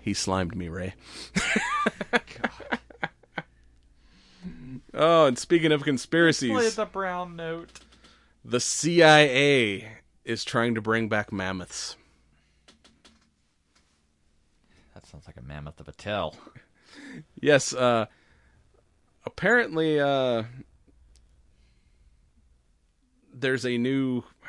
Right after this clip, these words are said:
Speaker 1: well, I say new because it's not like they've made, like, eight movies about why this is a bad idea, but scientists are working a th-, on a thing they're dubbed, uh, de-extinction, where scientists attempt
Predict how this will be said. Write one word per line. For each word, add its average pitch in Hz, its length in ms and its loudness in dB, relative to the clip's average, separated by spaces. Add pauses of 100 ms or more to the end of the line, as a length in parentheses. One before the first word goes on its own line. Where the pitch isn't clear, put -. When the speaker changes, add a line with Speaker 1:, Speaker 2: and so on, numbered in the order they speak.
(540)
Speaker 1:
well, 117 360 -4 (320)
I 123 80 -6
say 202 240 0
new 95 260 -2
because 95 560 -8 (520)
it's - 120 -14
not 139 120 -2
like 120 100 -2
they've 113 160 0
made, 107 240 -2
like, 104 240 -4
eight 117 260 -6
movies 120 360 -2
about 101 260 -4
why 107 220 -4
this 104 220 -6
is 98 100 -10
a 95 40 -8
bad 101 300 -4
idea, 104 560 -4 (680)
but 110 140 -2
scientists 180 440 -2
are 127 100 0
working 139 260 -2
a 120 80 0
th-, - 200 -12
on 135 140 -2
a 123 80 -4
thing 143 240 -2
they're 120 140 0
dubbed, 120 680 -4
uh, 117 220 -2
de-extinction, 156 1400 -4
where 107 100 -6
scientists 156 480 -4
attempt - 640 -4